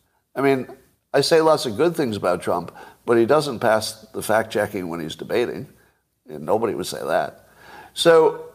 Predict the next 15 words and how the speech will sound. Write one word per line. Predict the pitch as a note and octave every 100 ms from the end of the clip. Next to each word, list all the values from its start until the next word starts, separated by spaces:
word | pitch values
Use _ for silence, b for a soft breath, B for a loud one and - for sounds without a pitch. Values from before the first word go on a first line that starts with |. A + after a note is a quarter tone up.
| _ _ _ _ _ _ _ _ _ _ A2+
Vivek | B2+ C#3+ D#3+ F#3+ F#3+ - - - _ _ _ -
and | A#2+ A#2+
R | B2 D3+
F | D#3 -
K | C#3
Junior | B2 C#3+ D3 A#2 G#2 -
are | - G#2
very | G2 B2 F3 F#3 F3+
unusual | D3 C#3+ D3 C#3 C3+ B2
characters | A#2+ C3 B2 G#2 - F2 G2 -
at | F#2
a | F#2
very | F2 G#2+ B2+
unusual | A2 G#2+ G#2+ G2+ G#2
time, | G2+ C3+ -